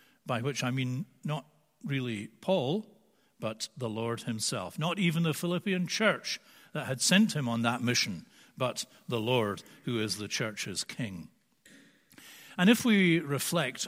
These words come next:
on the image of the soldier, well, it does remind us of certain things. It reminds us of the activity of the enemy, for one thing. The whole image of soldiering and warfare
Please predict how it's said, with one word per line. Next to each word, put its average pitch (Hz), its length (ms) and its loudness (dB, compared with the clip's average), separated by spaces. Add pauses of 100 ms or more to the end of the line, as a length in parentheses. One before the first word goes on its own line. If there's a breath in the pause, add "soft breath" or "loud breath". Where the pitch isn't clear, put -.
on 143 420 -2
the 113 260 -4
image 131 320 2
of 104 100 -6
the 110 80 -6
soldier, 107 600 -2 (760 soft breath)
well, 175 240 0
it 147 180 -6
does 190 280 2
remind 147 460 2
us 104 180 -2
of 127 100 -6
certain 117 340 -4
things. 117 680 -4
It 135 120 -10
reminds 147 420 4
us 120 180 -2
of 117 140 -4
the 127 120 -4
activity 135 520 -4
of 101 100 -6
the 113 140 -6
enemy, 135 360 -2 (460 soft breath)
for 120 160 -8
one 147 240 -2
thing. 87 360 -10 (680 soft breath)
The 135 100 -2
whole 170 380 2 (420 loud breath)
image 160 560 4 (180 loud breath)
of 113 480 -2
soldiering 143 800 4
and 101 200 -4
warfare 123 720 0